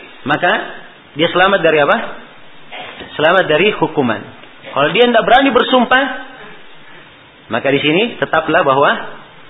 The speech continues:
ada yang membunuh. Ya, dan dari lima puluh orang yang dianggap dicurigai membunuh ini, ya, setiap dari mereka membayar dua ekor apa? Dua ekor onta. Sebab dia berapa?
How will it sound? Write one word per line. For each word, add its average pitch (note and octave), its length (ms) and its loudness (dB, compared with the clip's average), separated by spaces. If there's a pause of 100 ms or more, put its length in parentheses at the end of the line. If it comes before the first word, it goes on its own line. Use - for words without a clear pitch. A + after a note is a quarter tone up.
(220)
ada D#3+ 160 2
yang D#3 160 2
membunuh. C#3 400 0 (640)
Ya, F#2+ 240 -8
dan B2+ 160 0
dari C3+ 160 0
lima C#3 240 0
puluh D3+ 160 2
orang G3 240 4
yang D3 200 0 (840)
dianggap C3 1400 -2
dicurigai D3+ 480 2
membunuh C#3+ 400 2
ini, D#3+ 180 2 (680)
ya, G#2+ 160 -2 (320)
setiap F3+ 320 0
dari D#3+ 160 4
mereka E3 320 2
membayar D#3+ 400 2
dua D3+ 240 0
ekor C#3+ 240 0
apa? D#3+ 160 0 (1120)
Dua D3 160 2
ekor C#3 160 0
onta. C3 320 -2
Sebab C3+ 240 -4
dia D#3+ 240 0
berapa? C3 240 0